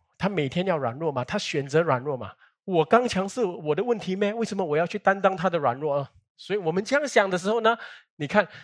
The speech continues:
就没有爱，没有爱里面呢，其实在神的角度来讲，就不太有公义了。你们了解吗？所以呢，你刚强，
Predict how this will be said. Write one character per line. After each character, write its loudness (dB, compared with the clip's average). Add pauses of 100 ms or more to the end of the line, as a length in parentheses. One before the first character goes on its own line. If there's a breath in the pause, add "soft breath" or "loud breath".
(400 loud breath)
就 0 (400)
没 -8
有 -4
爱， -2 (240 soft breath)
没 0
有 2
爱 4
里 -2
面 4
呢， 0 (540 soft breath)
其 -8
实 -4
在 4
神 -2
的 2
角 2
度 -6
来 2
讲， -6 (160)
就 -14
不 -10
太 2
有 0
公 -10
义 -6
了。 -12 (680)
你 -2
们 4
了 6
解 -2
吗？ -6
所 -6
以 -2
呢， -2 (300 loud breath)
你 -2
刚 0
强， 2